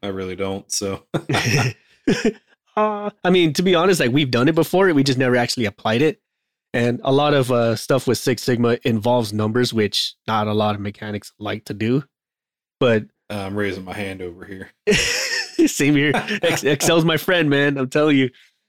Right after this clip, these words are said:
Speaker 2: And that's how I do any and all of my math nowadays is Excel. It's like, "Excel, how do I do this?" And it just figures it out for me. Like, "Oh, thanks a lot, bro."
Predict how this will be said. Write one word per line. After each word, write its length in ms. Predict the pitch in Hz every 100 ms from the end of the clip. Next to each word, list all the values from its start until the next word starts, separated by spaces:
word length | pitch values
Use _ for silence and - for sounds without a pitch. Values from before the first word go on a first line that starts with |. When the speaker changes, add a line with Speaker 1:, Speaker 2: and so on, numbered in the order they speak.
| -
Speaker 2:
And 160 | 139 123
that's 160 | 135
how 160 | 147 139
I 80 | 135
do 220 | 139 139
any 220 | 135 135
and 100 | 131
all 160 | 127 131
of 60 |
my 120 | 120 117
math 280 | 127 123
nowadays 400 | 120 110 110 107
is 120 | 110 110
Excel. 380 | - - 113
It's 80 | 107
like, 160 | 110 107 _ _
"Excel, 440 | 143 139 156 143 135
how 180 | 143
do 160 | 143 139
I 80 | 135
do 200 | 135 139
this?" 220 | 135 123
And 120 | 120
it 80 | 117
just 180 | 113 -
figures 320 | 113 110 110
it 60 | 104
out 120 | 98
for 160 | -
me. 200 | 113 113
Like, 180 | 120 -
"Oh, 160 | - - -
thanks 240 | 120 -
a 120 | -
lot, 160 | 139 -
bro." 160 | 131